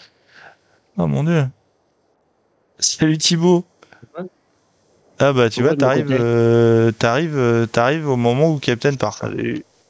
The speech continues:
Speaker 1: T'es, Captain, il est parti il y a deux minutes. Et non, je suis pas tout seul. Là, j'ai Marshall et, et Choco qui, qui sont restés encore avec moi.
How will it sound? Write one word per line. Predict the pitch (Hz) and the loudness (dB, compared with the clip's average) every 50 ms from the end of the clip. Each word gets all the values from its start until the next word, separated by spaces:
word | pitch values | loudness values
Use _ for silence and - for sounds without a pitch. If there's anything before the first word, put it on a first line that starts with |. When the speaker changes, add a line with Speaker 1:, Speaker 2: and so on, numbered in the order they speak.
| _ - _ _ _ _ _ _ _ _ _ _ _ _ _ _ _ _ _ _ | _ -20 _ _ _ _ _ _ _ _ _ _ _ _ _ _ _ _ _ _
Speaker 1:
T'es, | - 117 113 113 113 117 117 113 107 | 0 2 2 2 2 2 0 -2 -2
Captain, | - 117 110 - 156 160 160 | -4 -4 -2 -2 -2 -2 0
il | 143 | -2
est | 120 | -2
parti | 113 127 113 - - 151 | 0 0 -2 -2 -4 -2
il | 143 | 0
y | 131 | 2
a | 120 113 113 110 113 110 | 2 2 2 2 2 0
deux | 117 143 | 0 0
minutes. | 165 170 147 127 - - - - _ _ _ _ _ _ _ _ _ _ | -2 0 -2 -2 -4 -8 -16 -16 _ _ _ _ _ _ _ _ _ _
Et | - 120 120 117 | 0 0 0 2
non, | 131 151 | 2 0
je | 156 - | 0 0
suis | - - | -2 -2
pas | - 139 | -2 -2
tout | 139 139 | -2 -2
seul. | - - 123 113 | -2 0 0 2
Là, | 113 113 | 2 0
j'ai | 117 113 123 | 2 0 0
Marshall | 117 123 127 120 - 147 147 139 | 0 0 0 0 0 0 0 0
et, | 131 120 120 117 117 113 117 113 113 113 110 - - 69 | 0 0 0 2 2 2 2 2 2 0 0 -2 -2 -2
et | - | -2
Choco | - - 131 117 127 123 | 0 0 0 0 0 -2
qui, | - - 110 107 107 107 110 | 0 0 -2 0 0 -2 -4
qui | 110 - 117 | -6 -6 -8
sont | - - 120 110 | -6 -4 -2 -2
restés | 107 107 - - 113 | -2 -2 -2 -4 -4
encore | 107 107 - 107 | -4 -2 -2 -2
avec | 101 104 - | -2 -2 -4
moi. | 143 165 | -6 -6